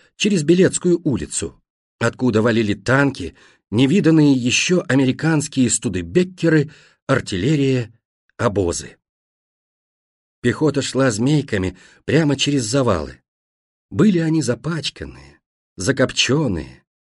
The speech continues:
уставшие, измордованные, потрясающе те же самые,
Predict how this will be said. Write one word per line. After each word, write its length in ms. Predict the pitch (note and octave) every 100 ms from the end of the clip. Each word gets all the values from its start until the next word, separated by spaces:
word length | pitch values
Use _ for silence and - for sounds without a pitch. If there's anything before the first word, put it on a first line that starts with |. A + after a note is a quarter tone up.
| _ _ -
уставшие, 960 | F2+ - - B2 B2 - - C#2+ - _ _ _ _ _ _ _
измордованные, 1300 | - G3 G#2+ C3 G#2 D#2+ F#2 B2 F2+ D#2 C#2+ C2 B1+ - _ _ _ _ -
потрясающе 1000 | A#2+ C3 C#3 - F3+ F3+ C#3 A#2 - A2+ G#2+ -
те 200 | D#3 D#3
же 140 | C3+
самые, 880 | - - - D3+ C3 A#2 G#2+ G2 F#2